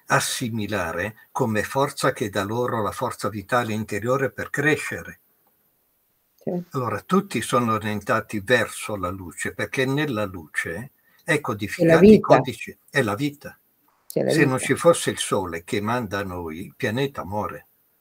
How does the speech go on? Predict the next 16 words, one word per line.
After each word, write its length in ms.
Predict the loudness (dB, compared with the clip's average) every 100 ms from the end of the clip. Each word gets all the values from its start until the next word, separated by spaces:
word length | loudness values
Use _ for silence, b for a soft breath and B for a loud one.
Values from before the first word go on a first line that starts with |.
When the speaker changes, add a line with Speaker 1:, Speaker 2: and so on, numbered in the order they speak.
| _ _ _ b b -6
Speaker 1:
Se 180 | -2
non 120 | -2 -4
ci 160 | -8
fosse 340 | -2 0 0 -2
il 60 |
sole 360 | 0 0 2 0
centrale 640 | -2 -4 -2 0 -2 -4
che 160 | -2 0
a 60 | 0
sua 220 | -2 -2
volta 400 | -2 -6 -4 -2
mantiene 640 | -2 -4 -2 0 0 0
energeticamente 1160 | -2 -6 -4 -4 -4 -6 -4 -2 -2 -4 -8 -8
tutte 360 | -12 -10 -8
le 120 | -8 -6
galassie, 760 | -6 -6 -8 -12 -12 -12